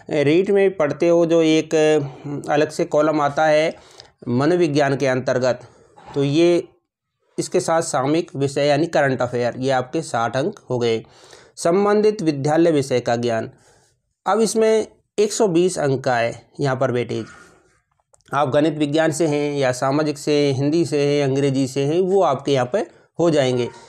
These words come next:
शैक्षणिक रीति विज्ञान, जो आपका मेथड है,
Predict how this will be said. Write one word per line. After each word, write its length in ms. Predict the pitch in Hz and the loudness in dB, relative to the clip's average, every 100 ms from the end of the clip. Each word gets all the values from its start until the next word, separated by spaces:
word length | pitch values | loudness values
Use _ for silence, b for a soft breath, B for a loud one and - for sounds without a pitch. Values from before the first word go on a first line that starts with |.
| B - | B -4
शैक्षणिक 600 | 165 165 170 202 202 196 | 0 0 2 0 2 2
रीति 320 | 139 139 160 | 2 2 0
विज्ञान, 460 | 165 160 170 175 160 | 0 0 2 2 2
जो 100 | 156 | 0
आपका 260 | 143 156 | 0 -2
मेथड 380 | 139 147 143 170 | 0 0 0 0
है, 200 | 170 | 0